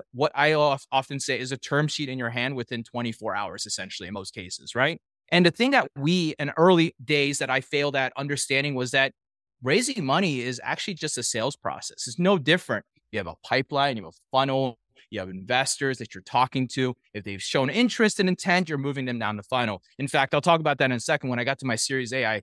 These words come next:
I actually changed the entire way that I went and raised, and it <laughs> made my life so easy at that point. So, uh, I learned a lot there, and, uh, the premise there was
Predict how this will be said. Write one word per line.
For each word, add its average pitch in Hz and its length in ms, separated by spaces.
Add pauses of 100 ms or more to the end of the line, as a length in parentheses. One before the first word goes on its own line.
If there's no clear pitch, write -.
(280)
I 113 80
actually 127 360
changed 143 560
the 135 60
entire 131 520
way 120 220
that 113 160
I 104 60
went 110 200
and 98 100
raised, 117 340
and 113 80
it 101 200
<laughs> - 60
made 131 180
my 131 140
life 113 180
so 117 240
easy 113 260
at 95 120
that 101 180
point. 76 260
So, 131 240 (300)
uh, 143 300
I 175 100
learned 233 220
a 254 40
lot 208 240
there, 143 240
and, 135 260
uh, 131 220 (200)
the 165 120
premise 233 380
there 196 260
was 160 300